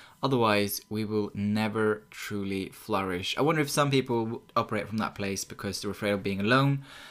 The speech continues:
um, but I don't necessarily think that creates a healthy dynamic. And also, there's something about, you know, if we hold on too hard, then we don't let people be free and to be themselves. And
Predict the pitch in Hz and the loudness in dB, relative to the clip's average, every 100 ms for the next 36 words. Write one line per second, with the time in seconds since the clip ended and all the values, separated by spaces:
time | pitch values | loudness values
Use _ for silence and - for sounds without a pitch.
0 | - - 98 101 104 117 131 127 120 107 | -20 -4 0 0 0 0 0 0 -2 -6
1 | 101 110 101 95 - 107 101 98 - 98 | -4 -4 -2 -4 -4 -4 -4 -4 -6 -4
2 | 107 101 90 98 107 104 117 143 165 131 | -4 -4 -4 0 0 0 0 -2 0 0
3 | 120 - 147 135 110 101 92 - - - | 0 0 0 0 2 4 2 -2 -12 -20
4 | - - - - - - - _ 127 113 | -20 -20 -20 -20 -20 -20 -20 _ 2 2
5 | 113 107 139 - - 151 160 139 127 127 | 2 0 0 2 2 2 4 6 4 0
6 | - 127 127 - 113 101 95 95 - - | 2 4 4 2 2 2 0 -4 -8 -6
7 | 104 110 110 104 104 107 - 110 101 98 | -4 -2 -2 -2 0 -2 -4 -6 -4 -2
8 | 101 - - 107 98 95 98 95 101 104 | -4 -4 0 2 2 -2 -6 -8 -4 -2
9 | 98 98 - 101 95 95 95 - - 95 | -2 -4 -2 0 0 -4 -8 -10 -4 -2
10 | 95 95 95 | -2 -2 -4